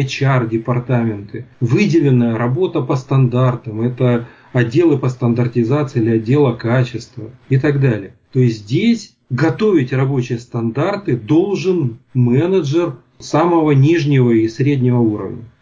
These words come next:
Вот. Меня это зацепило тогда, я начал разбираться с этим дальше. Значит, второе, что это было, это обеспечивать обучение и убеждаться в том, что сотрудники выполняют работу по стандартам. Ну,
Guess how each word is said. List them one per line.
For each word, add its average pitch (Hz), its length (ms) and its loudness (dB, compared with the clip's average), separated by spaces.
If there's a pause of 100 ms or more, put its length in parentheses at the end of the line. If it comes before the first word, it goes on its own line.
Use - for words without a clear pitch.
Вот. 117 320 0
Меня 139 280 2
это 196 160 0
зацепило 180 640 0
тогда, 104 400 -4
я 123 140 2
начал 165 320 0
разбираться 151 480 0
с - 80 -4
этим 143 280 0
дальше. 104 440 -6 (180)
Значит, 127 300 2
второе, 147 880 0 (160)
что 127 220 0
это 117 180 -2
было, 104 400 -8 (180)
это 131 380 2
обеспечивать 135 840 0
обучение 139 760 0
и - 20 4
убеждаться 127 640 0
в - 80 -10
том, 196 260 -4
что 120 240 -2
сотрудники 214 800 0
выполняют 135 680 0
работу 139 360 0
по 131 140 -2
стандартам. 113 720 -2 (100)
Ну, 214 340 2